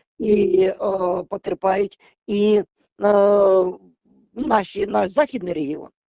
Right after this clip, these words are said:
західна частина України. Тому в Чернівцях, в тих же Чернівцях,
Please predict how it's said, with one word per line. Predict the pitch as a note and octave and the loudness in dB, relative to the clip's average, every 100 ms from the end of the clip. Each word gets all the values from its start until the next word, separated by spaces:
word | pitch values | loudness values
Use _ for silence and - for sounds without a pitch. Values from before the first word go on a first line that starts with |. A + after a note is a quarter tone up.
| _ | _
західна | B3 C4+ A3+ F#3 | -4 -4 -6 -6
частина | F3+ - F3 D3+ | -8 -8 -6 -6
України. | C#3 F3 D#3 - - _ _ _ - | -6 -8 -10 -14 -20 _ _ _ -2
Тому | C#4 | 0
в | D4 | 0
Чернівцях, | - A#3 G3 E3+ F#3 D#3+ G3 | -2 -2 -2 -4 -6 -6 -8
в | |
тих | - B3 | -10 -8
же | G3+ | -8
Чернівцях, | - F3 E3 - - | -8 -10 -10 -10 -12